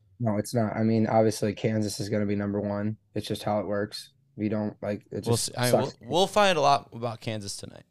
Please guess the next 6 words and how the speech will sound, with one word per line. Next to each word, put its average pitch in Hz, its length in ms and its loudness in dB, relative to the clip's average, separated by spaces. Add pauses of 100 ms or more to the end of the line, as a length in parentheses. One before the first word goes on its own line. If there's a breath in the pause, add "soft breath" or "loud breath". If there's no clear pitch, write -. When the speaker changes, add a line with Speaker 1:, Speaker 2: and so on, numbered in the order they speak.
(960)
Speaker 1:
Yeah, 113 300 4 (160)
'cause 120 160 2
Kansas, 135 420 6
I 135 120 6
think, 156 320 6
hon-, 135 340 4